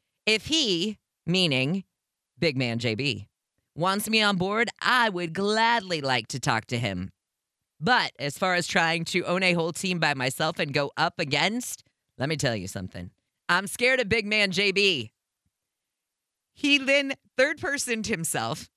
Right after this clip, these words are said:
and said, "Shaq O'Neal is scared of big man J B." We're calling him that from now on. Tyler, make a note of it.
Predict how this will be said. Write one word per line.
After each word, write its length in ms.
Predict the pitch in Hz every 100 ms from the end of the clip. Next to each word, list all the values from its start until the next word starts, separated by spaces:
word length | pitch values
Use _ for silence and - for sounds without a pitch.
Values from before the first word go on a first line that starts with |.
| -
and 140 | 190
said, 160 | 208 180
"Shaq 340 | - 277 370
O'Neal 440 | 277 269 285 294 277
is 160 | 254
scared 340 | - 277 277 247
of 120 | 196
big 200 | 277 262
man 240 | 262 262
J 160 | 247 247
B." 400 | 254 277 180 131 _ _ _ _ _ _ _ _ - - _ _ _ _ _ _ _ _ _ -
We're 100 | 180
calling 300 | 190 160 131
him 140 | 113
that 180 | 110 - _ _ _ _
from 140 | - 127
now 160 | 107
on. 200 | 85 80 - _
Tyler, 380 | - 135 139 165 - _
make 140 | 139 139
a 60 |
note 180 | 113 104
of 60 |
it. 100 | 85